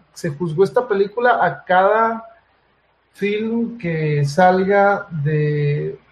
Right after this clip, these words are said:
terror. No, pues, pues, no existiría el género de terror, y hay uno peor. Digo, no, yo no, no quiero meterme en el, en la violencia gratuita. Hace, eh, poco vi una película que quizá a ustedes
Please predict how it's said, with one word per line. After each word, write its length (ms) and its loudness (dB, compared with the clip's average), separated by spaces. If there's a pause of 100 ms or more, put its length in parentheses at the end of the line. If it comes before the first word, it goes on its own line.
(260)
terror. 440 2 (760)
No, 260 -4
pues, 260 -20 (160)
pues, 180 -18
no 240 2
existiría 640 0
el 480 0
género 240 2
de 60 -2
terror, 200 0
y 40 2
hay 120 2
uno 240 2
peor. 560 2 (300)
Digo, 280 -2 (200)
no, 320 2
yo 220 0
no, 280 0
no 120 2
quiero 240 0
meterme 380 0
en 160 -2
el, 220 -4 (500)
en 120 -6
la 100 4
violencia 420 0
gratuita. 640 0 (480)
Hace, 1040 6
eh, 100 -6
poco 340 2
vi 140 2
una 640 2
película 360 -2
que 260 -8
quizá 220 -10
a 40 -2
ustedes 580 -4